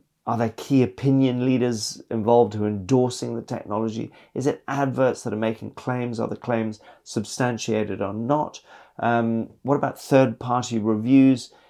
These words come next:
Is there mechanistic evidence from mechanistic studies of a plausible biological effect? Um,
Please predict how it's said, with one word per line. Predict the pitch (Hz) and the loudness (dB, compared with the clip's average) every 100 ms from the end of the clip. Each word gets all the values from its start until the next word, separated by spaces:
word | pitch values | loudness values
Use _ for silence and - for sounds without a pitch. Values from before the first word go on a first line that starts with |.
| _ _ - | _ _ -2
Is | 117 | 2
there | 135 | 2
mechanistic | 123 139 135 131 127 143 - - 139 - - - _ | 4 2 2 0 0 0 -2 -4 -6 -6 -14 -20 _
evidence | - 131 123 131 98 - - | -2 0 0 -2 -6 -12 -12
from | - 107 110 104 | -6 -4 -4 -4
mechanistic | 113 - 113 113 - - | -6 -4 -4 -4 -8 -12
studies | - 131 127 127 117 - | -4 -2 -2 -2 -4 -8
of | - 101 101 - | -6 -6 -6 -8
a | 104 101 | -6 -6
plausible | - 113 107 101 98 | 0 0 2 0 -4
biological | 104 101 101 98 - 95 | -2 -2 -2 -4 -8 -12
effect? | 104 - - - _ - - _ - | -8 -8 -8 -10 _ -20 -20 _ -4
Um, | 110 113 113 | -2 0 -2